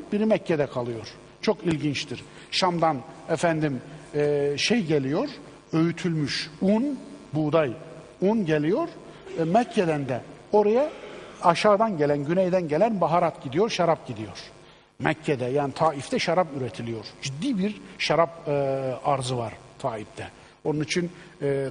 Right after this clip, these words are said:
Taif'in, e, arazilerini Mekkeli zenginler, e, kiralıyorlar. Ebu Leheb şarapçıydı.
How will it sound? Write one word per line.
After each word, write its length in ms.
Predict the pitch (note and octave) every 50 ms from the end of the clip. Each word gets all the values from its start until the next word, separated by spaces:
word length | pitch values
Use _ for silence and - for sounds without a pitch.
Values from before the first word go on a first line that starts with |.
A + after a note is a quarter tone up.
| -
Taif'in, 580 | - D3+ C#3 C#3 D3+ C3+ - E3 D#3+ D3 C3 B2 - - - - -
e, 60 | B2+ B2+ B2+ B2+ B2+ B2+ B2+ B2+ B2+ B2+ B2 B2 B2 A#2+ A#2 A2 - -
arazilerini 760 | C#3 C#3 C#3+ D3 D3 C#3 A#2+ B2+ C#3 C3 C3+ C#3 E3 G#3+ D4
Mekkeli 500 | A#3 F3 F3+ G3 - - - D#3 D3+ D3
zenginler, 680 | C3 C3+ C3+ C3 C3 B2 C3+ C3 C3+ D#3+ G#3 B3+ - - - - - - - - - -
e, 280 | C#3 C3+ C3+ C3 C3 B2+ -
kiralıyorlar. 760 | - - D#3+ D3+ C#3+ C#3+ D3 D3 D3+ D3 B2 A#2+ A#2 - - - - - - - - - -
Ebu 240 | D3 D3 C#3 D3+ D3
Leheb 220 | D3 B2+ E3 G3
şarapçıydı. 640 | - - D#3+ C#3+ D3 D3 - - - A#3+ F3+ A#2 A2